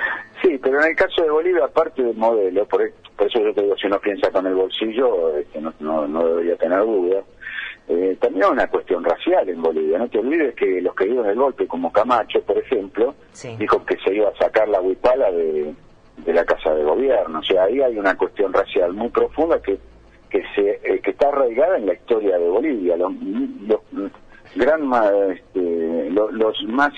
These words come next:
Speaker 1: violentos de los grupos que, eh, forzaron la renuncia de Evo Morales el año pasado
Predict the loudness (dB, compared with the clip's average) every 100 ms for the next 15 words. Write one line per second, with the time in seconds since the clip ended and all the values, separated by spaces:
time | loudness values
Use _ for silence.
0 | -4 -2 -2 0 0 -4 -4 -2 0 -2
1 | -2 -4 0 -2 -2 -4 -2 -2 -4 -8
2 | _ -20 _ -6 -4 -4 -2 -2 0 2
3 | 2 2 0 2 2 2 0 -2 -2 0
4 | 0 2 0 0 2 2 0 -2 -2 -2
5 | -2 0 -2 2 2 2 0